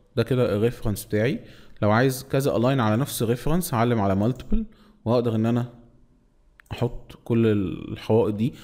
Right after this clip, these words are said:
بنفس ارتفاع الحيطه دي. زائد برضو ان الالاين بيشتغل معايا على الكيرفز، وده جديد شويه في ال-، في الريفت عن الاوتوكاد. يعني على سبيل المثال لو انا مثلا عندي حيطه، هختار دي واكتب سي اس، عندي مثلا حيطه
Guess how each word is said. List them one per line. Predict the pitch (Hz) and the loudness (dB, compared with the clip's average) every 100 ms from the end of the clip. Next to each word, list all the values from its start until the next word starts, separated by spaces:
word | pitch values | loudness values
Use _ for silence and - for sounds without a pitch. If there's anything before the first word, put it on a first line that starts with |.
| - - | -20 -4
بنفس | 107 127 - 113 | 0 2 2 0
ارتفاع | - - 110 117 | -2 0 0 -2
الحيطه | - - 107 104 107 - | -6 -2 0 0 -6 -10
دي. | - - - _ - - - | -14 -16 -20 _ -20 -20 -2
زائد | 135 214 180 | 0 0 0
برضو | 180 196 208 | 0 2 0
ان | 135 | 0
الالاين | 127 110 143 190 | 0 2 2 0
بيشتغل | 156 - 147 143 | -2 -4 -4 -2
معايا | 127 151 | 0 0
على | 135 | -2
الكيرفز، | - 135 117 101 - - - | 0 0 0 0 -2 -2 -8
وده | 98 120 | 0 0
جديد | 123 117 131 | 0 -4 -6
شويه | - 113 113 | 0 2 2
في | - | -2
ال-، | 92 101 | -6 -6
في | - 107 | -6 -2
الريفت | 110 113 113 | 0 0 -2
عن | 98 98 | -4 -4
الاوتوكاد. | 92 101 110 147 - - - - - | -4 -2 0 -2 -6 -20 -20 -10 0
يعني | 95 | 2
على | 95 | 2
سبيل | - 113 | 0 0
المثال | 123 110 123 139 147 - | 2 2 2 0 -2 -2
لو | 107 | 0
انا | 113 | 2
مثلا | 117 107 | 0 0
عندي | 98 113 | 0 0
حيطه، | 104 113 113 98 - - - - - - | 0 0 -2 -4 -8 -20 -20 -20 -20 -10
هختار | 107 - 107 | -10 -2 0
دي | 110 | 2
واكتب | 110 113 110 | 0 0 -10
سي | - 82 123 | -4 -2 -2
اس، | - - - - - - - - - | -4 -10 -14 -20 -20 -20 -20 -20 -8
عندي | 101 110 113 | 0 2 2
مثلا | 117 113 | 0 -4
حيطه | - 120 104 | -2 -4 -4